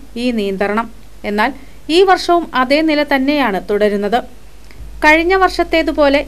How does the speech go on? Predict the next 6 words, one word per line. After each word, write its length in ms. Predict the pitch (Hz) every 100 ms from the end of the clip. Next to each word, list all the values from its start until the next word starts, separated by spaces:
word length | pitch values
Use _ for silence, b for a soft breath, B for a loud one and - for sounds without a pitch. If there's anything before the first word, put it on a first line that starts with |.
| -
ഈ 20 | 285
വർഷവും 380 | 285 277 269 269 254
നടത്തുന്നു 440 | 240 240 262 254 277 247
എന്നാണ് 300 | 240 226 208 277 - 254
വിദ്യാഭ്യാസ 540 | 226 277 277 285 285 277
വകുപ്പിന്റെ 420 | 262 254 240 214